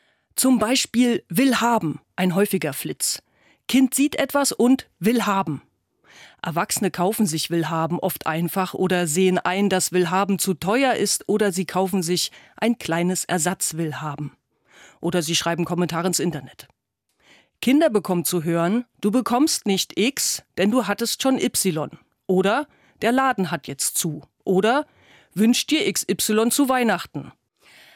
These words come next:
Das sorgt aber nur dafür, dass ständig gefragt wird, wann endlich wieder Weihnachten ist. Dabei war gerade erst Weihnachten.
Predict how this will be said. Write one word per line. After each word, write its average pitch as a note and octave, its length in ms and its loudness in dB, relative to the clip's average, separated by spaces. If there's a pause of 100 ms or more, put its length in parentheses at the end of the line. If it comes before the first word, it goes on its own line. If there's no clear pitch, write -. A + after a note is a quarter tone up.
(200)
Das D#4+ 320 -2
sorgt F3+ 400 0
aber F3+ 240 2
nur F3+ 260 4
dafür, F#3 540 0
dass F3+ 240 0
ständig G3+ 600 2
gefragt - 640 -4
wird, A3 360 0
wann G#3+ 220 2
endlich F#3+ 600 0
wieder F3 340 -2
Weihnachten D#4 520 -2
ist. - 400 -6 (380)
Dabei A3 380 0
war C#4 220 2
gerade C#4 420 2
erst F3+ 340 -2
Weihnachten. E3+ 640 -4